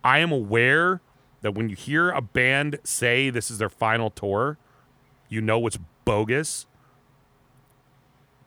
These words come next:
Uncle Ted is ending the tour in Detroit.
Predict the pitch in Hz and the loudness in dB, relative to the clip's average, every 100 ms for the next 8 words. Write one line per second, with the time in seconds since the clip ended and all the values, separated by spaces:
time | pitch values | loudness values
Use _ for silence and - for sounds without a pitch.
0 | _ _ _ _ _ _ 156 185 240 180 | _ _ _ _ _ _ 0 0 0 -2
1 | - 175 175 180 170 160 139 - 147 151 | 0 2 4 4 2 0 -2 0 2 2
2 | 190 202 214 220 220 208 147 147 - - | 2 0 0 -2 -6 -8 -6 -6 -4 0
3 | 156 160 165 165 - 143 143 117 - - | 2 2 2 0 -2 0 0 -2 -4 -4
4 | 156 117 95 | -2 -2 -4